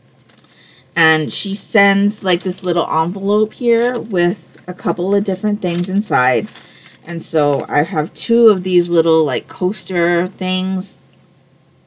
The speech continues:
And it just says thanks. It tells you how to get in touch with her. And if you have any questions, it has her email address on it. So I have those.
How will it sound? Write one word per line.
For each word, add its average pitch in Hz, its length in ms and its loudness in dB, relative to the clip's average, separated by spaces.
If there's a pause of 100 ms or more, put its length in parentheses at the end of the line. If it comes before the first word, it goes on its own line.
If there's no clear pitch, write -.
(480)
And 214 100 2
it 226 120 4
just - 440 0
says 254 360 4
thanks. 202 560 0
It 208 100 -4
tells 196 540 0
you 202 140 4
how 196 200 2
to 202 100 4
get 190 200 2
in 185 120 -2
touch - 300 -6
with 170 120 -8
her. 165 340 0 (580)
And 160 420 -2
if 175 200 -4
you 202 100 -2
have 160 120 -2
any 165 120 -4
questions, 156 480 -4
it 139 100 -10 (720)
has 165 180 0
her 175 140 0
email 165 280 -4
address 208 500 -4
on 247 160 -2
it. 294 160 -4 (160)
So 180 400 -2 (1080)
I - 80 -20
have 175 300 -10
those. 226 540 6